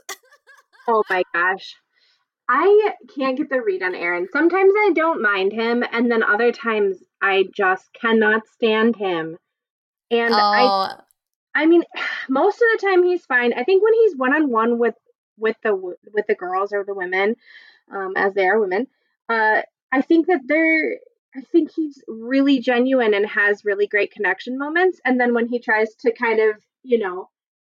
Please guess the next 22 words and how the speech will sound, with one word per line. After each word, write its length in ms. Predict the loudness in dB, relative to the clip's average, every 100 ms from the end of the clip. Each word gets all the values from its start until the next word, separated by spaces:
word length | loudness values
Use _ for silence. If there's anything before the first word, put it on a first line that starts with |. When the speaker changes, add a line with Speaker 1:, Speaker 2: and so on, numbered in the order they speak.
| _ _ _ _ _ _ _
Speaker 2:
bond 480 | -4 0 2 2 2
with 200 | 0 0 0
some 180 | 2 4
of 60 |
the 140 | 2 0
other 240 | 0 0
men 280 | 2 2 2
on 140 | 0
the 100 | 0
beach, 400 | -2 0 0 -2
he 120 | -10 -2
just 260 | -2 -2 -8
ends 260 | -6 -4 -6
up 180 | -8
sounding 360 | -4 -2 -2 -2
like 160 | -2 -4
a 60 |
doofus 540 | 2 2 2 -4 -8 -10
sometimes. 680 | -10 -10 -6 -4 -4 -6 -14 _ -14
And 100 | -6
I 120 | -4
just, 460 | -2 -4 -6 _